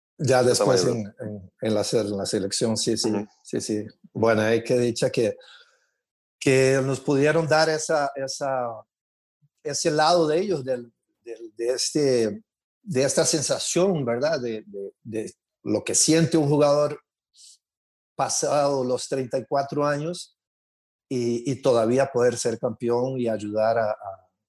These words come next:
Speaker 1: al equipo y a los jóvenes a crecer, que al final de cuentas de a todos nos ha tocado.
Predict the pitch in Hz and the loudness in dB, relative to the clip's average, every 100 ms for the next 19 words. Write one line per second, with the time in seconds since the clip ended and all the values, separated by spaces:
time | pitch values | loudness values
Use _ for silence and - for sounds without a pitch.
0 | _ _ - 107 104 - 185 175 117 113 | _ _ -6 -2 -2 2 2 2 2 2
1 | 107 101 135 156 127 113 113 - - - | 2 2 4 4 2 0 -4 -4 -4 -4
2 | - 107 - 107 110 120 123 120 127 120 | -2 -4 -6 -4 -2 -2 -2 -2 -2 -4
3 | - - _ _ _ _ _ _ - 120 | -6 -12 _ _ _ _ _ _ -4 2
4 | 123 - 127 123 113 117 - 101 101 90 | 2 4 4 4 2 -2 -4 -6 -8 -12
5 | 87 - | -14 -20